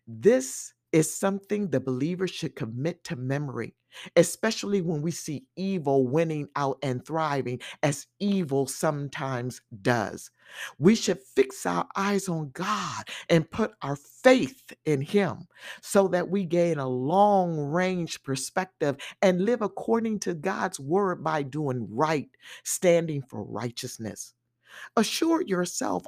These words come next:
on the basis of God's revelation in the Bible that righteousness still, that the righteous still are rewarded, and that God is a God who judges the earth. Equally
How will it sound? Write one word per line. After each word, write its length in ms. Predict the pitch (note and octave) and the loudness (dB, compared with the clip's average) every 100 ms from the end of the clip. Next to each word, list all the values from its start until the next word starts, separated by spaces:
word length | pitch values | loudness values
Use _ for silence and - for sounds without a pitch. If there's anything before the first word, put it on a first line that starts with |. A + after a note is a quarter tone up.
| - | -2
on 160 | E3+ | -2
the 100 | D#3+ | -2
basis 580 | C#3+ F3+ C4 - F3+ F3 | -4 -4 -6 -4 -6 -2
of 200 | E3 C3+ | -2 -2
God's 400 | E3 G#3 G3+ G3 | -2 0 0 -2
revelation 960 | C#3+ E3+ F#3 E3+ E3+ F#3+ - - - - _ _ _ - | 0 2 2 2 2 0 -2 -8 -10 -14 _ _ _ 4
in 140 | F3+ | 4
the 80 | F3 | 4
Bible 600 | D3+ G3 G#3+ - A#2 - _ - - - | 2 2 0 -2 -6 -8 _ -18 -16 4
that 180 | F#3 - | 4 6
righteousness 880 | C#3+ F#3+ C4 - G3 C3+ G#2 - - _ _ _ _ _ _ _ _ _ _ - | 4 6 4 2 -2 0 -4 -6 -18 _ _ _ _ _ _ _ _ _ _ -14
still, 640 | - - C4 F#3+ C#3+ C3+ - - - - | -4 4 6 6 4 -2 -10 -20 -10 2
that 240 | D#3+ - | 2 4
the 100 | C#3 | 2
righteous 540 | C3 D#3+ G#3 G#3 A#2+ | 6 6 4 0 -4
still 480 | - - G#3+ F#3+ D3+ - | -4 -4 2 2 2 0
are 160 | C#3+ | 0
rewarded, 680 | B2+ B2 A#2 D#3 D#3+ C#3 - - - - | 2 0 2 2 2 -2 -10 -16 -8 -2
and 160 | D3+ | 2
that 280 | D#3 D#3 C3 | 2 0 -2
God 400 | D#3 F#3+ A3 A#3 | -2 -2 -2 -2
is 220 | F#3 E3+ | -2 0
a 80 | D3+ | -2
God 380 | C3+ D3+ E3 F3+ | -4 -4 -4 -4
who 260 | E3 E3 B2+ | -4 -4 -4
judges 500 | G2 E3 F#3 F#3+ - | -2 -2 -2 -6 -4
the 180 | E3+ - | -6 -4
earth. 320 | C3+ G#2 - _ _ _ _ _ _ _ _ _ _ _ _ _ | -4 -4 -8 _ _ _ _ _ _ _ _ _ _ _ _ _
Equally 840 | B3+ C4+ - B3 A#3 A3+ A3 A3 | -2 -2 -2 0 2 0 -2 -4